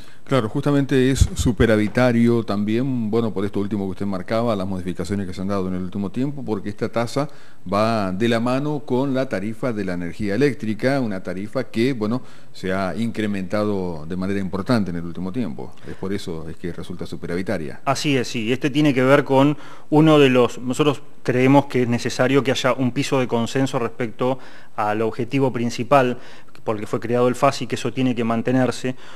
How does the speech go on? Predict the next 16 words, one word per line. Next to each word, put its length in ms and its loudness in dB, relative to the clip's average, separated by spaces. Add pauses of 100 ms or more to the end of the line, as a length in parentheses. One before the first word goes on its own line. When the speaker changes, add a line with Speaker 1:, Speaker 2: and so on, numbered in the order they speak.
(160)
Speaker 2:
Uno 300 8
de 80 6
los 240 2
criterios 580 4
de, 340 0
de, 420 -4 (100)
de 100 -10
creación 400 0
del 100 0
fas 260 2
es 200 -6 (260)
la, 300 -2
el 100 -4
concepto 440 0
de 40 0
solidaridad, 800 0